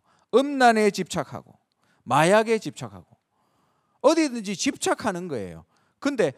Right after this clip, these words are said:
그 사람이 술을 만났기 때문에 술에 집착하는 거죠.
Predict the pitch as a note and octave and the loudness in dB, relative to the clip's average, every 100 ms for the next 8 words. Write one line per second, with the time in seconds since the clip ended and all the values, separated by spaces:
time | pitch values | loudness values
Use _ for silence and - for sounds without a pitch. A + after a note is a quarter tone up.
0 | _ _ G#3 A#3+ C#4+ A3 F3+ - E4+ E4+ | _ _ 0 2 4 2 -2 -4 -2 0
1 | A3 G#3+ E4+ D#4+ G#3+ - F3 D3+ B3+ G4 | 0 0 0 -2 -2 -4 -4 -2 -4 -6
2 | _ _ _ _ _ _ _ _ _ _ | _ _ _ _ _ _ _ _ _ _
3 | - E3+ A#2 E2+ - D#2+ D2+ D2 _ | -18 -10 -10 -10 -16 -18 -18 -20 _